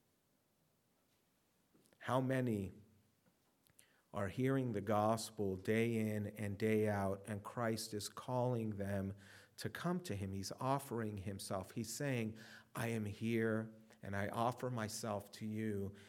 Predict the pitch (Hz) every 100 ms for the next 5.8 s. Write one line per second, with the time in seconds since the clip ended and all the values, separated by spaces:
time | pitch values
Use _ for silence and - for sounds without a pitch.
0 | - - 120 - 127 147 147 113 110 104
1 | 101 98 - - - 110 107 101 101 -
2 | - 98 95 90 80 - - _ - -
3 | 101 104 104 98 117 104 - 95 98 95
4 | 90 85 87 - _ _ - 95 101 92
5 | 90 90 98 98 107 101 95